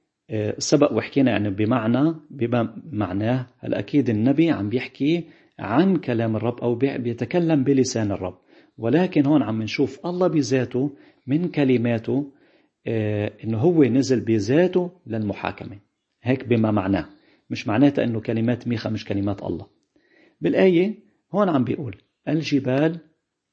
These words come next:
لتسمع، قم إلى الدعوة أمام الجبال ولتسمع التلال." فإذا عم نشوف الجبال والتلال، قم ولتسمع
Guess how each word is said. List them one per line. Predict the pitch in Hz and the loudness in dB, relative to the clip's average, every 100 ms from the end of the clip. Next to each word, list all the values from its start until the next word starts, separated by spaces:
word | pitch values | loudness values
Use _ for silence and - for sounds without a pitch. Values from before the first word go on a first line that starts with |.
| _ _ _ _ _ _ - | _ _ _ _ _ _ -8
لتسمع، | 117 170 160 123 117 110 - - - - _ _ - | 0 0 0 -2 -2 -2 -8 -14 -14 -14 _ _ -2
قم | 180 147 117 | 0 2 -2
إلى | 123 107 | -2 -2
الدعوة | 98 131 110 104 - | 0 2 2 2 0
أمام | 110 143 170 | 0 2 2
الجبال | 151 120 139 147 143 | 2 0 -2 0 0
ولتسمع | 113 110 123 - 156 123 | 0 -4 -6 -8 -6 -6
التلال." | - 113 92 - _ _ _ _ | -4 -2 -2 -6 _ _ _ _
فإذا | 127 117 113 107 | -4 0 2 2
عم | 131 | 2
نشوف | 131 113 - - | 0 -4 -8 -6
الجبال | 101 104 117 135 143 135 | -4 -2 -2 0 0 -2
والتلال، | 135 120 101 90 87 _ _ _ _ - | -2 -2 -2 -2 -6 _ _ _ _ -2
قم | 113 151 170 151 _ 143 | 4 4 4 -6 _ -8
ولتسمع | 135 135 123 - 95 113 | -8 -2 -4 -2 -4 -4